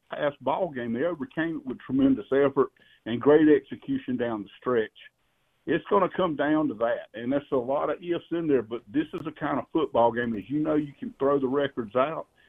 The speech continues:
And one thing I will say, we have two of the most resilient coaches, the most positive, the most gifted at pumping confidence into their players, even mid-game when things look bad.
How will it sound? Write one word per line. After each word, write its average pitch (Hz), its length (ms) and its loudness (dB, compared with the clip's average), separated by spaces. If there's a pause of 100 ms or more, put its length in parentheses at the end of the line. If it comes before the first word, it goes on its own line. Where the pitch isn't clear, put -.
(140)
And 104 200 -6
one 165 200 4
thing 160 220 -4
I 151 120 -2
will 135 180 -4 (100)
say, 135 300 -2 (540)
we 151 200 4
have 147 220 0
two 156 220 4
of 135 60 2
the 127 60 2
most 147 420 4 (100)
resilient 139 680 -4 (120)
coaches, 165 440 -6 (580)
the 104 80 -10
most 113 360 -2
positive, 156 680 0 (420)
the 104 60 -6
most 120 260 2 (100)
gifted 143 340 -2
at 131 100 -2
pumping 147 360 0
confidence 151 540 -2
into 147 140 2
their 131 120 0
players, 147 400 0 (160)
even 180 440 -2
mid-game 151 680 2
when 117 200 -4
things 143 340 2
look 139 220 -8
bad. 117 360 -2